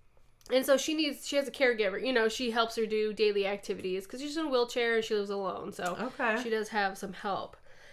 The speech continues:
Speaker 1: And this morning, she wakes from her, you know, Thanksgiving food coma,
Speaker 2: <laughs>
Speaker 1: and
Speaker 2: As we all
Speaker 1: she
Speaker 2: do.
Speaker 1: <laughs> Yeah. She's not feeling well, which, again, we probably all <laughs> don't the next
Speaker 2: Girl,
Speaker 1: day.
Speaker 2: been there.
Speaker 1: <laughs>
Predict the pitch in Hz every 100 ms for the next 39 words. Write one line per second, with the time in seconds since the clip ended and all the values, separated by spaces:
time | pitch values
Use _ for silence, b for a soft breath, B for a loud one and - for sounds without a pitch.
0 | b - 254 262 370 403 349 302 285 269
1 | 262 262 - 269 247 269 277 - 262 262
2 | 254 240 220 214 214 262 269 226 254 254
3 | 254 - 269 - - 311 202 214 311 B
4 | B 208 359 - 254 247 240 233 226 226
5 | 185 170 165 165 151 151 180 - - -
6 | 214 - B B B - 349 466 - 302
7 | 254 202 160 - 214 247 233 220 214 202
8 | 202 202 196 190 185 185 196 - - 196
9 | 202 208 220 220 226 220 202 220 240 247
10 | 220 247 240 190 190 202 294 339 349 370
11 | 320 349 -